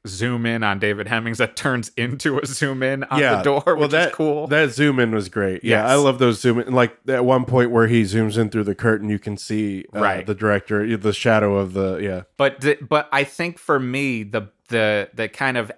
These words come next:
Speaker 1: added will they, won't they, but not really, and kind of jokier stuff, like, I think is supposed to be, like,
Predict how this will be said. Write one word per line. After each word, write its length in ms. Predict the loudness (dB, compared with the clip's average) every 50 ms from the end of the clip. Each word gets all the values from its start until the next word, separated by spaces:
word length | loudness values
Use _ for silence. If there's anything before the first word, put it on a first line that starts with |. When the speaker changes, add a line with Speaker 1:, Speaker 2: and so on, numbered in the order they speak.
| -6
Speaker 1:
added 600 | -4 0 0 2 0 0 0 0 0 -2 -4 -4 -4
will 240 | 0 0 2 0 0
they, 220 | 0 -2 -2 -2
won't 420 | -4 -4 -4 -4 -4 -4 -6 -10 -8 -6
they, 220 | -4 -4 -4 -4
but 220 | -4 -6 -6 -6
not 320 | -4 -6 -6 -6 -6 -8 -6
really, 400 | -6 -4 -4 -4 -4 -6 -6 -8
and 140 | -8 -8 -4
kind 200 | -4 -4 -2 -4
of 80 | -6 -8
jokier 680 | -10 -6 -2 0 0 0 -2 -6 -8 -4 -4 -2 -4 -4
stuff, 360 | -4 -2 0 0 0 0 2
like, 160 | 2 2 2 2 0
I 80 | -2
think 240 | 0 0 -2 0 0
is 100 | 0 0
supposed 540 | 0 -2 -4 -2 2 2 2 2 2 0 -4
to 80 | -6
be, 220 | -4 -2 0 0 2
like, 400 | 2 2 2 0 -2 -6 -18